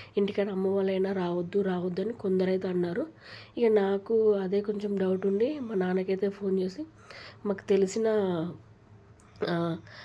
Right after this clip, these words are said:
ఆ, ఒక అయ్యగారు అంటే ఆయన ఉంటాడనమాట, అతనికి ఫోన్ చేసి ఇలా మరి రావచ్చా ఎయిట్ మంత్స్లో థర్డ్ ప్రెగ్నెన్సీ అంటే ఆయన అన్నాడుగా, "సెవెన్ మంత్స్ తర్వాత ఎప్పుడైనా వెళ్ళొచ్చమ్మా, no problem,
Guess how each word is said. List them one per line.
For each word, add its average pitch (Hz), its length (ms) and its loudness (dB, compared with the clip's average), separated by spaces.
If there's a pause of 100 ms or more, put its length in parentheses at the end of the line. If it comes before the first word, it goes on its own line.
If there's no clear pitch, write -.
(280)
ఆ, 180 80 0
ఒక 170 280 -2
అయ్యగారు 185 540 4
అంటే 185 220 2
ఆయన 180 120 0
ఉంటాడనమాట, 170 760 0 (400)
అతనికి 202 380 -2
ఫోన్ 196 400 0
చేసి 196 240 -2 (480)
ఇలా 180 340 4
మరి 180 280 4
రావచ్చా 180 760 -2
ఎయిట్ 175 280 -2
మంత్స్లో 185 460 0 (360)
థర్డ్ 180 340 -2
ప్రెగ్నెన్సీ 185 420 0
అంటే 185 200 -4 (480)
ఆయన 190 160 2
అన్నాడుగా, 180 400 0
"సెవెన్ 190 320 0
మంత్స్ 190 340 0
తర్వాత 196 320 0
ఎప్పుడైనా 185 400 2
వెళ్ళొచ్చమ్మా, 175 500 -2
no 196 240 4
problem, 185 440 0